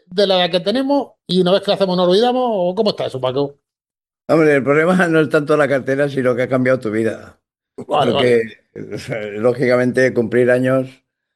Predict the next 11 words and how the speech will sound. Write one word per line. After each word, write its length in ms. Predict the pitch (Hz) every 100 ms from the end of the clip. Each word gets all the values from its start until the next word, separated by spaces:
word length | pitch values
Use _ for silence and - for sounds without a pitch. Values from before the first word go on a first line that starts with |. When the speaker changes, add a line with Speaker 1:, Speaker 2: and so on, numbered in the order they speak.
| _ _ _ _ -
Speaker 2:
no 240 | 143 175
debería 340 | 190 170 151 139
obligarte 440 | 131 123 135 135
a 80 | 127
cambiar 560 | 123 117 131 123 117
una, 240 | 113 120 120
una 220 | 113 127
estrategia 520 | 123 120 110 120 120
que 140 | 107 95
funciona, 500 | 101 98 151 151 107
evidentemente. 880 | 101 104 107 107 127 147 113 -